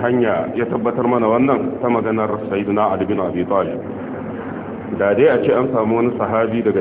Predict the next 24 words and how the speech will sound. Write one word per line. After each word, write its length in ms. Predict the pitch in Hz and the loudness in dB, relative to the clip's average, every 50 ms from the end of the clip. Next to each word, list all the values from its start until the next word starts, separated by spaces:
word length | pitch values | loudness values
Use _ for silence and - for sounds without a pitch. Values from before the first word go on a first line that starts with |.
| - | 0
cikin 160 | - - 120 110 - | -2 -2 -4 -2 -2
sahabban 400 | 107 98 98 90 95 113 113 101 | -2 -2 -2 0 2 2 2 2
Annabi 240 | 98 107 110 104 - | 2 2 2 2 2
sallallahu 500 | 107 110 98 95 92 98 101 110 107 107 104 95 | 2 2 2 2 2 2 2 2 2 2 2 2
alaihi 220 | 95 104 104 92 | 4 4 4 4
wasallam 500 | 92 90 104 120 120 123 131 135 135 135 131 - - - - - - - - - - - - - - - - - - - - - - - - 87 98 | 2 2 2 2 2 4 4 4 2 2 0 -4 -6 -8 -8 -8 -10 -10 -12 -12 -12 -12 -12 -12 -12 -12 -12 -12 -12 -10 -10 -10 -12 -10 -6 -2 0
wanda 560 | 110 120 127 135 131 123 123 110 101 95 87 85 85 | 2 4 4 6 6 6 6 4 4 2 0 0 0
ya 100 | 110 110 | 0 0
gabatar 540 | 117 120 113 123 120 117 - 131 123 123 | 2 2 2 2 2 2 0 -2 -4 -2
da 80 | 120 120 | -2 -2
fahimtarsa 920 | - - 104 - 131 131 123 131 113 104 - - 117 113 110 110 110 113 110 - | -2 -2 -2 0 0 0 0 0 -2 -4 -2 -2 0 0 2 2 2 2 2 0
da 80 | 101 92 | 0 0
ta 100 | 110 113 110 110 | 0 0 0 0
saba 320 | 127 123 127 123 123 110 101 95 | 2 2 2 2 0 0 0 0
ma 80 | 98 | -2
ta 160 | - 120 117 | -2 -2 -2
Sayyidina 480 | - 120 113 110 110 107 113 113 117 104 | -2 0 0 0 0 0 2 2 2 2
Ali, 180 | 101 104 123 123 117 113 | 2 2 0 0 0 0
sai 60 | 120 117 | 0 0
a 60 | 104 98 | 0 0
ce, 140 | - - 104 | 0 -2 0
eh, 260 | 98 101 101 98 98 98 95 - - - - - - - - - - - - - - - | 2 2 2 2 2 0 -2 -4 -6 -6 -6 -8 -8 -8 -8 -10 -10 -10 -10 -10 -6 -2
sallan 320 | 113 110 110 104 101 98 98 | 0 2 2 4 4 2 2
dare 240 | 104 113 127 131 | 4 4 4 4